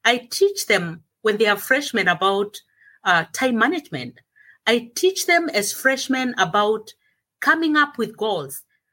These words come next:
What are the goals for this year as a freshman?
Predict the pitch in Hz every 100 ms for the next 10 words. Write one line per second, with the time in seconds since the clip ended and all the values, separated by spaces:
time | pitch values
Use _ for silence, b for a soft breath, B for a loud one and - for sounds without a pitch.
0 | _ 180 269 349 294 254 233 196 185 247
1 | 262 262 - 185 220 226 214 180 165 160
2 | 165 175 170 - -